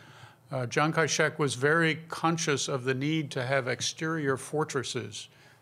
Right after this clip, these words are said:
uh, places that the R O C or China should, uh,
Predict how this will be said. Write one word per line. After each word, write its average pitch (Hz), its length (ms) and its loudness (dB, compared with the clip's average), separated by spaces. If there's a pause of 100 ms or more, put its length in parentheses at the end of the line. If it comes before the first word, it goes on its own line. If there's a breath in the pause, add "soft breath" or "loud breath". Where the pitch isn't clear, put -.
(160)
uh, 120 720 0 (200)
places 160 500 0
that 127 200 0 (440)
the 135 120 -4
R 147 240 4
O 143 120 4
C 135 460 -2
or 123 220 -4
China 135 500 -4 (300 loud breath)
should, 139 540 -2 (100)
uh, 117 720 -4